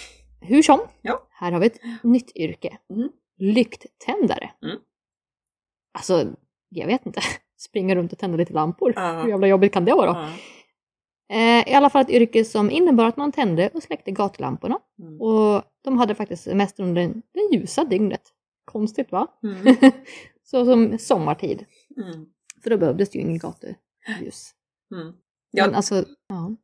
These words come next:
Speaker 2: jag tänker på sån här gam-, eller inte gamla filmer, det är ju nyare filmer också, men när de gör typ, eh, Londons gator, typ. Jag vet inte vilken film det är jag tänker på, men man ser ju så att de tänder och släcker lyktorna. Jag tänker
Speaker 1: Mm.
Speaker 2: nästan att det är någon... Jo,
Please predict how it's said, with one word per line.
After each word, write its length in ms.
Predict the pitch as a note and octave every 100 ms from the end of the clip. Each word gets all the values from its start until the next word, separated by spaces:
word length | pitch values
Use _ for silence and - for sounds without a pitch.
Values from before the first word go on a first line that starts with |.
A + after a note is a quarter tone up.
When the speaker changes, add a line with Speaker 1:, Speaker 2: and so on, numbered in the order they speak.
| _
Speaker 2:
jag 180 | A3+ G3+
tänker 280 | C#4 A#3 G#3
på 400 | G#3+ G3 F#3+ F#3
sån 160 | F#3 G3
här 180 | F3+ D#3+
gam-, 480 | D#3 F#3 D#3 A#3
eller 220 | - F#3 E3+
inte 220 | D#3+ C#3+
gamla 380 | F3+ E3+ C#3 D#3
filmer, 260 | F#3 C#3+
det 100 | C3+
är 20 |
ju 60 | G3+
nyare 300 | A3+ E3+ D3+
filmer 260 | E3 D3+ D3
också, 260 | - F3
men 140 | F3 F3
när 120 | E3+
de 140 | E3
gör 140 | E3+ D3+
typ, 220 | E3 D3 _ _ _ _ _ -
eh, 460 | F3+ E3+ D#3+ - D#3 - - G#3+
Londons 640 | A#3 G3 E3 E3 F3 F3
gator, 580 | A3 F#3+ D#3+ _ A#3 A3
typ. 200 | G3 E3+
Jag 100 | E3+
vet 80 | G#3
inte 160 | G#3
vilken 220 | D#3+ E3
film 220 | D#3+ D3+ C#3+
det 80 |
är 40 | D#3+
jag 120 | D3+
tänker 380 | E3 D3 D3 E3+
på, 120 | G3
men 300 | F3+ E3+ F3
man 300 | F3+ F3 F3+
ser 300 | F#3+ - E3+
ju 80 | F3
så 100 | G3
att 100 | -
de 140 | D#3+
tänder 540 | - E3 E3+ E3 D#3 D#3+
och 100 | D#3
släcker 400 | D#3+ _ - D#3
lyktorna. 580 | D#3 _ _ - D3+ D3+ _ _ _ _
Jag 140 | - C4
tänker 180 | A3 A#3
Speaker 1:
Mm. 120 | G#3
Speaker 2:
nästan 60 | G#3+
att 100 | A3+ E3
det 60 | D#3+
är 100 | D#3+
någon... 300 | D#3+ D#3 D#3+ -
Jo, 200 | A3+ D#4+